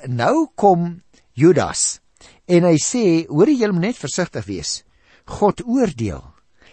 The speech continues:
en hy oordeel oor almal en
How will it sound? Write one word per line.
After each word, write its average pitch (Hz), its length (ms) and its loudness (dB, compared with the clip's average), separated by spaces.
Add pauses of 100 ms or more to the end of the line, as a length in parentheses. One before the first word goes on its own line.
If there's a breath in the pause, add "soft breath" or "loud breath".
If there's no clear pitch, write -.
(120)
en 151 240 2
hy 175 320 2
oordeel 117 600 -2 (340)
oor 156 260 2
almal 131 600 0 (440)
en 120 320 0